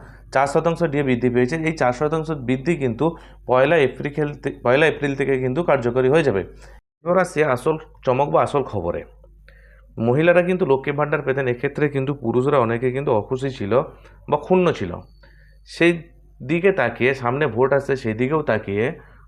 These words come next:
আগামী পনেরোই আগস্ট থেকে পশ্চিমবঙ্গ সরকার কিন্তু নতুন একটা প্রকল্প চালু করছে, যার নাম হচ্ছে যুবসাথী প্রকল্প। সেই প্রকল্পে কি বলা হয়েছে না, প্রত্যেকটা যুবক যারা বেকার আছে, চাকরির জন্য চেষ্টা করছেন, পড়াশোনা করেছেন, বেকার আছেন, চাকরির জন্য চেষ্টা করছেন, প্রত্যেকটা যুবককে কিন্তু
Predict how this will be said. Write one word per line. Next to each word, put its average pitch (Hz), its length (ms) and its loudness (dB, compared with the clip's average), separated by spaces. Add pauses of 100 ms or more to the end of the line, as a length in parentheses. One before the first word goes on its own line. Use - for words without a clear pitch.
(480)
আগামী 147 420 2
পনেরোই 135 380 4 (100)
আগস্ট 135 260 0
থেকে 127 220 -2 (200)
পশ্চিমবঙ্গ 143 500 -4
সরকার 123 340 -2
কিন্তু 123 220 -4
নতুন 127 320 -2
একটা 135 180 -2
প্রকল্প 135 420 -2
চালু 107 240 -2
করছে, 110 280 -2
যার 110 200 -2
নাম 107 180 -6
হচ্ছে 110 180 -4
যুবসাথী 110 420 -6
প্রকল্প। 165 400 2 (680)
সেই 175 120 4
প্রকল্পে 175 520 4
কি 175 100 -2
বলা 135 240 2
হয়েছে 117 300 0
না, 151 120 0
প্রত্যেকটা 151 540 -2
যুবক 123 400 0
যারা 120 160 2
বেকার 113 360 0
আছে, 117 280 0
চাকরির 110 320 -2
জন্য 120 200 -2
চেষ্টা 120 320 -4
করছেন, 110 300 -4
পড়াশোনা 117 400 -2
করেছেন, 117 400 -2 (500)
বেকার 117 260 2
আছেন, 135 220 0
চাকরির 113 280 0
জন্য 123 180 -2
চেষ্টা 117 280 -4
করছেন, 123 300 -2
প্রত্যেকটা 117 400 -4
যুবককে 110 400 -6
কিন্তু 101 320 -4